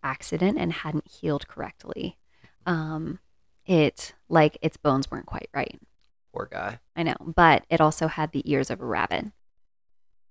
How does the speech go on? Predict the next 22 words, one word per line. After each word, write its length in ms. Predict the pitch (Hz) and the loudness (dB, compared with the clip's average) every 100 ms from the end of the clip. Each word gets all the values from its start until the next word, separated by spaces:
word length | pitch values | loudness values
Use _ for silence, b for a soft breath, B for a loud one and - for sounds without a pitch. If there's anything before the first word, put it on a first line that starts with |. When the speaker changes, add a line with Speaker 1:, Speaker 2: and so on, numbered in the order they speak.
| _ _ _ _ - | _ _ _ _ -18
Speaker 2:
Okay. 380 | 98 95 92 120 _ _ | -8 -6 -6 -8 _ _
Speaker 1:
So 200 | - 165 | -2 0
it 40 | |
was 160 | 160 151 | 0 -2
this 200 | 151 143 | -2 -4
huge 580 | - - - 180 185 180 | -6 -10 -2 4 4 4
animal, 580 | 135 127 117 131 190 - - - _ _ _ | 2 2 2 2 2 -2 -20 -20 _ _ _
he-, 220 | - - - | -6 -4 2
ears 300 | 180 175 175 | 6 6 6
of 80 | 160 | 4
a 60 | |
rabbit, 460 | 156 147 147 147 - 170 | 2 2 0 0 -2 -8
Speaker 2:
Mm-hmm. 140 | 101 | 4
Speaker 1:
bones 600 | 165 151 151 156 160 - - _ _ | 6 8 6 4 2 -2 -6 _ _
slightly 480 | - - 156 - 143 | -10 -2 0 2 2
askew. 380 | 139 - 135 139 _ - | 0 0 -2 -4 _ -8
Speaker 2:
Uh-huh. 300 | 104 95 98 110 - | -4 -4 -6 -8 0
Speaker 1:
Um, 320 | 175 151 143 | 2 2 0
it 160 | - 170 | 2 4
needed 280 | 156 151 143 | 4 2 -2
a 40 | |
chiropractor. 760 | - - - - - - - | -4 -4 -4 -2 -2 -2 -8